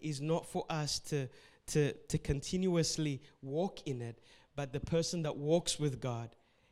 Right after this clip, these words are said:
he turns from his sin. John chapter three, verse seventeen to twenty-one,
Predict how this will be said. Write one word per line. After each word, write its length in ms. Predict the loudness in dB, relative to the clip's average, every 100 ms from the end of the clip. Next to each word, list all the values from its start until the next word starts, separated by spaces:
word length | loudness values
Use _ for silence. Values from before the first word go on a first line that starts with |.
| -10
he 380 | 0 2 2 -2 -8 -6
turns 600 | 0 2 2 0 -6 -10 -18
from 360 | -12 -4 -4 -4 -6
his 200 | -4 -2
sin. 320 | -2 -4 -6 -12 -16 -18 -20 -4
John 260 | 2 2 2
chapter 360 | -2 -6 -6
three, 260 | -6 -4 -4
verse 220 | -2 -2
seventeen 640 | 0 0 0 -2 -2 -4 -8 -12
to 100 | -8
twenty-one, 580 | -4 -2 0 -2 -4